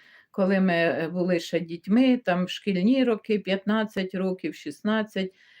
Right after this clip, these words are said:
тоді ж рецепти нам не були цікаві, бо ми ж не думали, що в нас буде, що ми підемо заміж, що в нас будуть свої сім'ї. О, а треба ж було бігти гулять на ковзанку, і в кіно, в клуб.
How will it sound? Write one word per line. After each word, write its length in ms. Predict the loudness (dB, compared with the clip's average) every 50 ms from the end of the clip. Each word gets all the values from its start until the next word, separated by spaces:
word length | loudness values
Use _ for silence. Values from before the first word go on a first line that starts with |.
| -20 _ _
тоді 280 | -4 -2 0 2 2 2
ж 140 | 2 2
рецепти 540 | 0 0 -2 0 2 0 0 0 0 -2 0
нам 220 | 0 2 2 2 2
не 100 | 2 0
були 320 | 2 0 2 2 2 0
цікаві, 480 | 0 -4 -6 -4 0 0 0 0 0 -2
бо 140 | -2 -2
ми 160 | -2 0 -2 0
ж 80 | 2
не 100 | 2 2
думали, 400 | 2 2 2 4 4 4 2 0
що 160 | -2 -2 -2
в 60 | 0 0
нас 220 | 2 0 0 -2
буде, 300 | -6 -10 -8 -8 -8 -8
що 180 | -6 -2 0 2
ми 160 | 4 4 2
підемо 360 | 2 0 0 0 0 -2 -2
заміж, 380 | 0 2 2 4 4 2 0 -2
що 140 | -4 -2
в 40 | 0
нас 240 | 2 2 2 0 0
будуть 320 | -2 -4 -2 -2 -4 -6
свої 300 | -6 -6 -4 -4 -4 -4
сім'ї. 600 | -6 -6 -2 0 2 2 2 2 2 2 0 0 _ _ -20 -20 -20 -20 -20 _ _ -2
О, 80 | 2
а 400 | 2 4 4 2 2 2 2 0
треба 360 | 0 2 2 2 4 4 2
ж 60 | 2 0
було 220 | 0 2 4 4
бігти 380 | 4 4 2 0 0 2 2 4
гулять 540 | 4 4 4 4 4 4 4 2 0 -6 -2 -2
на 140 | 0 -2
ковзанку, 680 | 0 2 4 6 6 6 6 4 2 2 2 0 0 0
і 380 | 2 2 2 2 2 0 -2 _ -20 -20 -20 _
в 60 | _ _
кіно, 440 | 2 4 6 6 6 6 6 4 4
в 100 | 2 2
клуб. 380 | 2 4 4 6 4 4 2